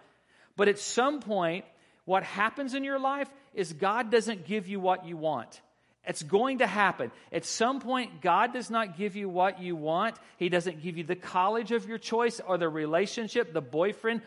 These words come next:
or the girlfriend that you want. So what is your reaction many times, even though you've been raised in church and you've made all these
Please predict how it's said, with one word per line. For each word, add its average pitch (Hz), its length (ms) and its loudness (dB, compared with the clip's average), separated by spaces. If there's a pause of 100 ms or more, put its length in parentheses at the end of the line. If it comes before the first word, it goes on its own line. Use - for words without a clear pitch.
(140)
or 170 120 -2
the 160 120 0
girlfriend 208 560 0 (180)
that 214 180 0
you 202 140 -4
want. 214 340 2 (300)
So 208 400 4 (140)
what 190 280 4
is 240 160 -2
your 226 140 2
reaction 214 680 2
many 233 240 -2
times, 247 500 -2
even 214 260 -2
though 214 60 0
you've 208 160 -2
been 180 220 -2
raised 220 320 0
in 247 100 -4
church 240 300 -4
and 190 100 -4
you've 175 140 -4
made 160 160 0
all 202 260 4
these 240 300 -6